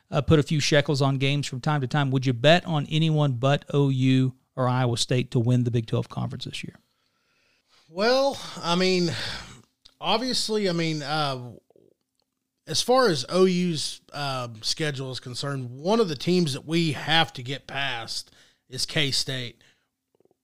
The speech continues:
Speaker 2: We've lost to them two years in a row. We've
Speaker 1: That's the
Speaker 2: lost
Speaker 1: week
Speaker 2: to
Speaker 1: before O U
Speaker 2: and,
Speaker 1: Texas, too,
Speaker 2: and,
Speaker 1: yeah.
Speaker 2: and we play them, um, at K-State
Speaker 1: Yep.
Speaker 2: again this year, don't we?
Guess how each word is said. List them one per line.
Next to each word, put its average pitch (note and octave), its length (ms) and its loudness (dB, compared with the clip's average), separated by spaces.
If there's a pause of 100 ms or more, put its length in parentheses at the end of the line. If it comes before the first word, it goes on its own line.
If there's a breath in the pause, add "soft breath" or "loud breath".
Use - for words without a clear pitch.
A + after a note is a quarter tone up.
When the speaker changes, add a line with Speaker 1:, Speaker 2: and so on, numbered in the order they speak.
(120)
Speaker 2:
We've F3 180 2
lost F3+ 240 6
to D3+ 80 0
them D#3 160 2
two E3 140 0
years C#3+ 300 0
in C3 60 -4
a B2+ 60 -6
row. C3+ 160 -2
We've C3 120 -2
Speaker 1:
That's B2+ 100 -2
the E3 80 6
Speaker 2:
lost C#3+ 140 6
Speaker 1:
week D3+ 100 8
Speaker 2:
to F3 80 0
Speaker 1:
before D#3 280 8
O D#3 60 10
U D#3+ 100 6
Speaker 2:
and, D3+ 80 0
Speaker 1:
Texas, E3 360 4
too, E3 100 0
Speaker 2:
and, E3+ 120 4
Speaker 1:
yeah. C#3 200 2
Speaker 2:
and D#3+ 160 0
we G3 160 6
play G#3+ 360 4
them, C#3+ 560 -4
um, C3 580 -6 (800)
at E3+ 200 0
K-State F#3 600 0 (100)
Speaker 1:
Yep. C3+ 160 -12
Speaker 2:
again F3+ 240 -4
this C#3 180 -6
year, D3 80 -10
don't C#3+ 160 -10
we? F3+ 140 -8